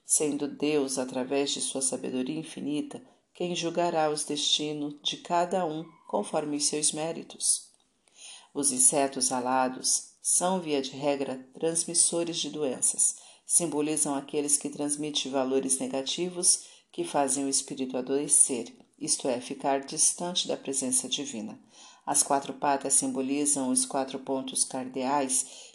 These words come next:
que é onde esse tipo de pessoa age, isto é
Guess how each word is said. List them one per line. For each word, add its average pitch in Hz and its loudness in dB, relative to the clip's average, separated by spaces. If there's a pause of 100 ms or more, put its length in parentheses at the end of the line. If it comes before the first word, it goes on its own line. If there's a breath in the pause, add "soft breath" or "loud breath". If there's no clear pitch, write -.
que - -2
é 185 4
onde 185 2
esse 175 2
tipo 170 0
de 147 -4
pessoa 143 2
age, 127 0
isto 143 -2
é 123 2